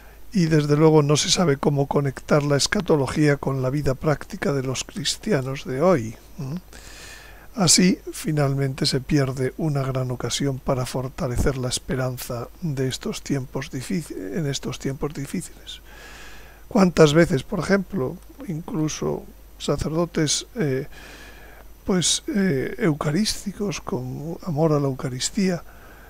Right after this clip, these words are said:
cuántas veces se les oye dar, eh, pro-,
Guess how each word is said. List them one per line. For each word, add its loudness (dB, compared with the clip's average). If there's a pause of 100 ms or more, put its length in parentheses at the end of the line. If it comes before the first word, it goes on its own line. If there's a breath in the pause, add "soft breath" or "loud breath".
(320 loud breath)
cuántas 0
veces 2
se 2
les -2
oye 4 (580)
dar, 0
eh, 0 (100)
pro-, -2